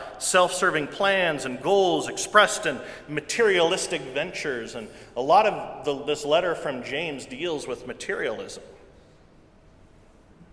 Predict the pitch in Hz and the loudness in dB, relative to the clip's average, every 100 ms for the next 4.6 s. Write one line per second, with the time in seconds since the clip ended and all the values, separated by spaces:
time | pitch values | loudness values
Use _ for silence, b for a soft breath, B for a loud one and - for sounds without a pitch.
0 | - - - - - - B B B B | -20 -20 -20 -20 -20 -20 B B B B
1 | B 185 208 311 226 196 240 277 220 180 | B 4 8 8 8 8 6 6 4 6
2 | 202 262 254 180 170 - 180 - 220 214 | 8 8 6 6 4 4 -2 2 4 6
3 | 190 160 165 254 226 165 151 - 277 277 | 4 2 4 4 4 4 4 4 4 4
4 | 151 143 226 262 - - | 4 0 -4 -4 -6 -8